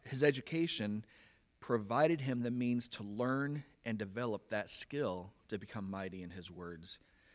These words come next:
In other words, Pharaoh equipped Moses. God used Pharaoh to equip Moses, one, to write the first five books of the Bible, uh, but he also would have been trained as a soldier and a military leader,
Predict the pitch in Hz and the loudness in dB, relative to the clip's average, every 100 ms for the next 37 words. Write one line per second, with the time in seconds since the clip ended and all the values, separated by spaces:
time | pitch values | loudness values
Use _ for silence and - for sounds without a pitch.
0 | _ 104 139 139 113 107 - - 127 135 | _ 2 4 4 2 0 -2 -2 0 2
1 | 123 113 - 139 123 - - - - 110 | 2 -2 -2 0 0 -4 -12 -16 -8 2
2 | 117 95 101 - - - 98 113 131 127 | 2 2 -2 -4 -8 -8 -4 2 4 4
3 | 104 107 _ - 117 139 - - 101 98 | 0 -6 _ 0 4 6 4 2 2 2
4 | - 104 - 110 101 101 98 101 - - | -2 -6 -2 -4 -2 -4 -2 -6 -6 -10
5 | - - - - _ - 104 131 107 110 | -16 -20 -20 -20 _ -6 0 2 2 -2
6 | 113 110 110 95 - 110 - 117 110 120 | -4 0 0 0 -4 -4 0 -2 0 -2
7 | - 95 98 127 85 71 - _ _ _ | -2 -4 -2 -2 -6 -10 -14 _ _ _
8 | _ - - - _ _ 85 85 156 151 | _ -20 -20 -20 _ _ -10 -8 -2 4
9 | 196 214 135 131 131 127 - 143 139 120 | 4 4 4 4 4 0 0 -2 0 0
10 | 120 - 135 147 147 143 135 123 139 208 | -2 2 4 4 6 6 6 2 2 4
11 | 202 - 113 104 98 95 92 110 123 | 2 4 4 4 0 -4 -2 -4 -4